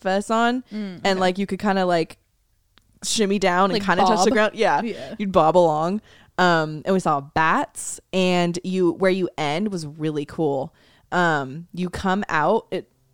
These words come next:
Speaker 1: it's basically, like, this big watering hole, and you come out under this, like, waterfall, and it's this, it's almost like you're in a oversized, um, w-, water well.
Speaker 2: Oh, whoa.
Speaker 1: Yeah. And it's,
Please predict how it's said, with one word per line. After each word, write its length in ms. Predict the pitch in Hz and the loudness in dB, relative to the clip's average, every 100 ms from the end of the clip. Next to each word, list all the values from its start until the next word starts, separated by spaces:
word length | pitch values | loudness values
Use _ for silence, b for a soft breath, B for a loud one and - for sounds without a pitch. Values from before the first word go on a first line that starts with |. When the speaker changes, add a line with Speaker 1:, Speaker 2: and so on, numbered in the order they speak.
| _ _ _ - | _ _ _ -4
Speaker 1:
it's 220 | 196 - | -4 -6
basically, 640 | _ - 196 - - 349 | _ -4 -2 -4 -4 -2
like, 180 | 381 381 | 0 0
this 220 | 320 208 170 _ | 0 -2 -8 _
big 300 | 185 180 190 | 4 4 4
watering 640 | 190 147 143 156 170 208 240 | 2 -2 -4 -2 0 0 -2
hole, 560 | 233 254 269 294 349 B B B | -2 0 2 0 -4 B B B
and 200 | - 190 | -6 -4
you 80 | 190 | -4
come 340 | - - 208 220 | -4 0 2 4
out 280 | 185 226 - | 4 2 2
under 240 | 196 202 | 0 0
this, 400 | 202 175 - - _ | 0 -2 -6 -18 _
like, 320 | - 160 143 | -2 -2 0
waterfall, 800 | 160 151 160 196 - 247 262 294 b b b _ - - | -2 0 0 -2 0 2 2 -2 b b b _ -20 -10
and 140 | - 190 | -6 -6
it's 180 | 175 | -8
this, 340 | - 175 175 - | -10 -8 -8 -4
it's 200 | - 208 | -2 -2
almost 360 | - 233 277 - 294 | -2 0 -2 -4 -4
like 280 | 208 214 - | -2 -2 -4
you're 200 | 220 190 | -6 -4
in 160 | 131 185 | -4 -4
a 140 | 165 185 - | -4 -6 -4
oversized, 1000 | 185 185 208 - 190 175 180 175 - - - | -2 0 -2 0 2 4 2 0 -6 -8 -2
um, 500 | 170 151 131 147 165 - | 0 0 -4 -8 -16 -16
w-, 140 | 156 - | -16 -12
water 380 | 165 160 160 143 | -2 0 0 -2
well. 420 | 123 85 69 190 _ _ - | -6 -6 -8 -14 _ _ -4
Speaker 2:
Oh, 140 | 359 | -2
whoa. 600 | 370 254 320 392 359 214 | 0 -2 0 0 2 2
Speaker 1:
Yeah. 360 | 185 165 135 131 - b b | 4 4 2 -2 -8 b b
And 140 | 175 185 | -2 -2
it's, 320 | 175 - | -2 -8